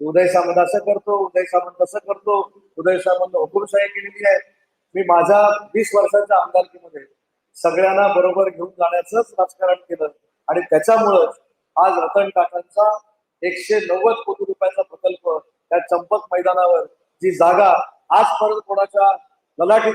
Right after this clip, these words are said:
नव्हती, ती जागा एमआयडीसी न काढल्यानंतर पहिला दोनशे कोटीचा प्रकल्प, त्याचं भूमिपूजन आपण करतोय, त्या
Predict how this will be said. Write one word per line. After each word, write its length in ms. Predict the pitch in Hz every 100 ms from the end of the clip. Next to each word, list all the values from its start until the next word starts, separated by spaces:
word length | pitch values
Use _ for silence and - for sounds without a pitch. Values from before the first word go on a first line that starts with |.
| -
नव्हती, 360 | 185 180 175 -
ती 440 | _ _ - 202
जागा 320 | 175 175 196 202
एमआयडीसी 520 | - 185 185 - -
न 100 | 180
काढल्यानंतर 760 | 180 160 170 175 - - 170 - _ _ -
पहिला 280 | 170 190 214
दोनशे 340 | 185 185 190
कोटीचा 360 | 190 - 180 180
प्रकल्प, 400 | 170 - 175 - 160 147 _ _ 160
त्याचं 220 | 160 190 147
भूमिपूजन 440 | 170 180 170 170
आपण 260 | 151 180 180
करतोय, 360 | 170 - 151
त्या 400 | 143 _ - 180